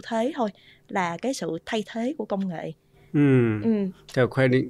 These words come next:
Speaker 2: cái, cái xu hướng thứ hai có lẽ khá lớn, mình sẽ
Speaker 1: Ừ.
Speaker 2: dừng một chút ở xu hướng thứ nhất.
Speaker 1: Ừ.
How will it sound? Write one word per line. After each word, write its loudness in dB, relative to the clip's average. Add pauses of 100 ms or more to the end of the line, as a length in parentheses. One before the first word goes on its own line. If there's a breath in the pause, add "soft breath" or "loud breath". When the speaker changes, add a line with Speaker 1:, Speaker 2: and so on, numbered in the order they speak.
Speaker 2:
cái, 2
cái 0
xu -4
hướng 0
thứ -6
hai -2
có -2
lẽ 0
khá -4
lớn, 4
mình -4
sẽ 0
Speaker 1:
Ừ. 4
Speaker 2:
dừng 4
một -2 (160)
chút 4
ở -2
xu -4
hướng 0
thứ -4
nhất. 0 (260 loud breath)
Speaker 1:
Ừ. 0